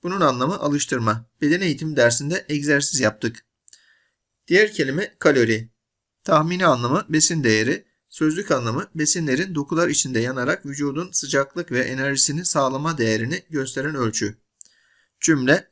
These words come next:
kalorisi yüksek gıdalar bizi güçlendirir. Diğer kelime kolesterol. Tahmini anlamı fazla olduğunda zararlı bir hormon. Sözlük anlamı kanda ve büyük ölçüde ötte bulunan besinlerle alınan sterol,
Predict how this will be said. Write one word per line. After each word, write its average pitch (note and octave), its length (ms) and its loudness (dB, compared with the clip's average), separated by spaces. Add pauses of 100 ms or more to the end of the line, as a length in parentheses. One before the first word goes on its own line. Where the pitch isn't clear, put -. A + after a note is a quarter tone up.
kalorisi D#3+ 460 4
yüksek F3 380 -6
gıdalar C#3+ 480 0
bizi D3 220 -6
güçlendirir. C3 800 -4 (840)
Diğer F#3+ 280 -2
kelime D3+ 420 -2
kolesterol. C#3+ 640 0 (500)
Tahmini E3 460 4
anlamı C#3 500 0 (100)
fazla D#3 400 0
olduğunda C3 460 -2
zararlı D3 460 4
bir C3 80 0
hormon. A2+ 440 0 (760)
Sözlük D#3+ 440 0
anlamı B2 440 0
kanda D#3+ 500 -2
ve D3 300 -2
büyük D3 240 0
ölçüde C3 460 -2
ötte C#3+ 340 0
bulunan B2+ 440 0
besinlerle C#3+ 580 2
alınan A#2+ 400 0
sterol, B2+ 460 2